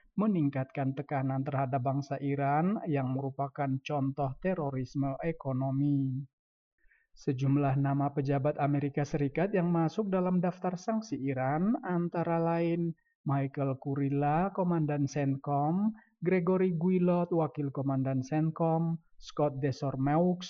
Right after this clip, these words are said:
Komandan Pangkalan Udara Amerika Serikat di Erbil, Irak, Juan Serate, Kepala C E F P, Mark Wallace, Kepala uani, Adewale Wali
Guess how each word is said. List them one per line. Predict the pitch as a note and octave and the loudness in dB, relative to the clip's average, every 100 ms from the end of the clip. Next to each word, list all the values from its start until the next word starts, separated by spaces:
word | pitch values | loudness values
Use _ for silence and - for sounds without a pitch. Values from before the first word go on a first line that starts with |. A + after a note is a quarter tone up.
| - - | -14 -6
Komandan | F3+ F3+ F3+ E3+ F3 | 0 2 2 4 2
Pangkalan | F3 E3 E3 E3+ E3+ - | 2 0 0 0 0 -2
Udara | E3+ F3 A3 D#3+ C3 | 0 2 2 2 0
Amerika | C3+ C3 B2 C3 | 0 -2 -4 -4
Serikat | - C#3 C3+ C#3 B2 | -4 -6 -4 -4 -4
di | C#3+ - | -8 -4
Erbil, | C#3 C3 C3 C3+ C#3 D3 C#3+ C#3+ - | -4 -2 -2 0 0 0 -2 -4 -6
Irak, | D3+ D3+ D#3 E3 E3+ - _ _ - - _ - | -2 0 2 2 0 -6 _ _ -20 -20 _ -8
Juan | D3 D3 D3+ D3+ D3+ | 0 4 6 6 2
Serate, | C#3 D#3 D#3 D#3 D3 D#3 D#3 G#3 | 2 2 4 4 4 2 2 2
Kepala | G#3+ - F3 E3 D#3+ E3 | 0 0 2 4 2 0
C | - E3 | 2 2
E | D3+ D#3 D#3+ - | 2 2 0 -2
F | D#3 - - | -4 -4 0
P, | D3+ D3 E3+ A#3+ B3+ - _ D3+ | 2 4 4 2 -2 -14 _ 0
Mark | C#3+ C#3+ D3+ | 2 2 0
Wallace, | D3 C#3+ C#3+ D3+ E3+ F#3 - | 2 4 4 2 2 -2 -8
Kepala | D#3 D#3 D3 C#3+ C#3+ C#3+ | -6 0 2 2 0 -2
uani, | - D#3 C#3+ C3+ C#3 C#3 D#3 G#3+ A3+ - _ _ _ _ _ _ _ - | 0 2 4 2 2 2 2 0 -2 -8 _ _ _ _ _ _ _ -2
Adewale | E3+ E3+ F3+ F3+ F3 F3 F3 F3+ F3 F3+ - - | 2 4 4 4 4 4 2 2 0 -4 -12 -6
Wali | E3 D#3+ F3 F#3 F#3 D3+ C#3 C3+ | 0 4 6 6 4 4 2 0